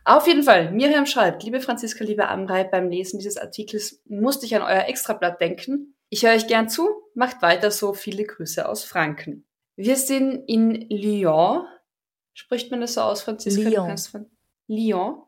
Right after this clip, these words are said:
Speaker 1: Da sind wir im Juli zweitausendzweiundzwanzig. Titel der Schlagzeile: Nacktstreit im Naturschutzgebiet. Nudist erschießt Exhibitionisten, der masturbierte.
Speaker 2: <laughs> Oh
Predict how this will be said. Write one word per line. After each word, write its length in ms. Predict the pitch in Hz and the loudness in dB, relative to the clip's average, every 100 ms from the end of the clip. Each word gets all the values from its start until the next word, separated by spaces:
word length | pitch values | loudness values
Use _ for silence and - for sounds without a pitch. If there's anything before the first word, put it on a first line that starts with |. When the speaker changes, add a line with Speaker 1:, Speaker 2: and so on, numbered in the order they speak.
| _ - | _ 2
Speaker 1:
Da 300 | 190 269 - | 4 4 2
sind 240 | 302 269 | 0 0
wir 220 | 294 294 | 0 -2
im 400 | 247 254 254 254 214 | -2 0 2 2 0
Juli 500 | 175 202 302 320 294 | -4 -2 0 0 -2
zweitausendzweiundzwanzig. 1700 | - 214 202 208 208 - 233 285 - - - - - - - - _ _ _ _ _ | -4 -2 -2 -2 -6 -2 -2 -2 -6 -12 -12 -14 -14 -18 -20 -20 _ _ _ _ _
Titel 400 | - 339 349 302 | 2 4 4 0
der 120 | 269 | 0
Schlagzeile: 920 | 262 233 240 254 - 160 160 180 208 208 | 0 4 4 2 -4 -4 0 2 2 0
Nacktstreit 960 | 170 165 233 - - - - 190 220 - | -2 0 0 -2 -8 -6 0 2 0 -2
im 180 | 202 190 | -6 -4
Naturschutzgebiet. 1200 | 190 185 240 240 - - - 156 170 226 - - _ _ - | -4 -6 -4 -4 -6 -12 -12 -10 -6 -8 -8 -20 _ _ -14
Nudist 800 | 196 208 208 247 311 - - 190 | -4 -4 -2 -2 -2 -6 -6 -6
erschießt 520 | 180 226 240 - - | -4 -4 -4 -8 -10
Exhibitionisten, 1080 | - 208 190 185 185 175 277 - - 220 220 | -8 -6 -6 -6 -4 -4 -4 -4 -2 -2 0
der 140 | 202 | -2
masturbierte. 840 | 160 156 - 214 - 214 214 - - | -2 -8 -8 -10 -2 -2 0 -2 0
Speaker 2:
<laughs> 60 | 403 - - - - - 466 453 440 - - | 0 0 -6 -20 -2 2 2 0 -2 -4 -6
Oh 140 | - | -10